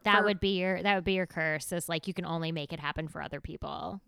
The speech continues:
Speaker 2: Oh, that would so be my curse. Ugh.
Speaker 1: Mm-hmm.
Speaker 2: <sighs> I wanna just stay selfish and get all the money for myself. Um, oh, this is weird. Okay, moving
Speaker 1: Okay.
Speaker 2: forward. Many people claim to see packs of large black and red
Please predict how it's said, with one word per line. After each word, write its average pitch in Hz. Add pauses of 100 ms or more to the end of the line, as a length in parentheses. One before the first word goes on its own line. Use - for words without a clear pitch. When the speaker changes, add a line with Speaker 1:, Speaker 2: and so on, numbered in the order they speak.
(120)
Speaker 2:
Oh, 311
that 170
would 160
so -
be 85
my -
curse. - (100)
Ugh. 170 (340)
Speaker 1:
Mm-hmm. 175 (640)
Speaker 2:
<sighs> 392
I 277
wanna 320
just 339
stay 403
selfish 214
and 185
get 139
all 104
the -
money 196
for -
myself. - (600)
Um, 226 (300)
oh, 151
this 214
is 554
weird. 156 (160)
Okay, - (140)
moving 196
Speaker 1:
Okay. 175
Speaker 2:
forward. 151 (260)
Many 277
people 202
claim 185
to 233
see 160
packs -
of 165
large 160
black 165
and 240
red 185